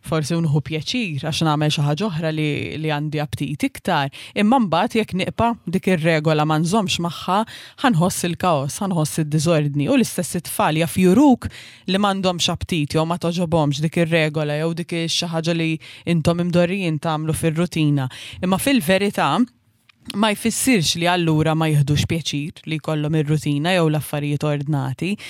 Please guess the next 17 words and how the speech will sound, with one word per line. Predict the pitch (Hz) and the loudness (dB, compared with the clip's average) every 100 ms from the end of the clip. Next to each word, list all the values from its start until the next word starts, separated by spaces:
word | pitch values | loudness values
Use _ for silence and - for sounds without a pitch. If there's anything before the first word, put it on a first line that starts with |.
| - - | -16 -4
għax | 233 214 | 0 0
aħna | 185 170 185 | 0 0 0
jiġrilna | 175 156 160 151 | 2 0 0 0
l-istess, | 151 - - 135 - | -2 -2 -2 -2 -2
anke | 156 151 | -4 -2
fuq | - 143 | -2 -2
post | 156 - 156 | -2 -2 -4
tax-xogħol. | 131 - 226 143 - - - - | -2 2 2 2 -2 -14 -8 -2
Tuħu | 156 - | 0 2
pjaċir | 170 - 262 160 151 | 0 2 2 4 2
ikollok | 151 147 151 147 | 2 2 2 0
il-flessibilità, | - 147 - 156 151 151 143 147 190 - - - | -2 -4 -2 -2 0 0 0 0 0 -4 -14 -4
imma | 180 170 | 0 0
tkun | - 180 175 | 2 0 2
trid | 269 214 143 - - | 2 2 0 -4 -8
xi | 151 - 156 | -6 -4 -4
tip | 156 147 | -2 -4